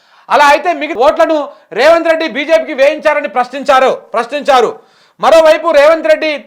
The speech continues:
ప్రాతినిధ్యం వహించిన మల్కాజ్గిరిలో బీజేపీ భారీ మెజారిటీతో ఎలా గెలిచిందని అన్నారు. రెండు చోట్ల కాంగ్రెస్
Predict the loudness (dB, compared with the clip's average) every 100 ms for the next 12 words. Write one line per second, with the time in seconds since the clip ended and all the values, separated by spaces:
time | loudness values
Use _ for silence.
0 | _ _ -2 -2 -2 -8 -4 -4 -4 -8
1 | -8 -6 -4 -6 -10 _ -4 -4 2 0
2 | 0 -4 -2 -2 -2 -4 -2 -2 -2 -6
3 | -2 2 2 0 -2 0 -2 0 0 0
4 | -4 -12 -4 0 2 0 -2 -8 -6 -6
5 | 0 0 0 -8 _ _ -4 -2 -2 2
6 | 2 4 0 2 0 0 -2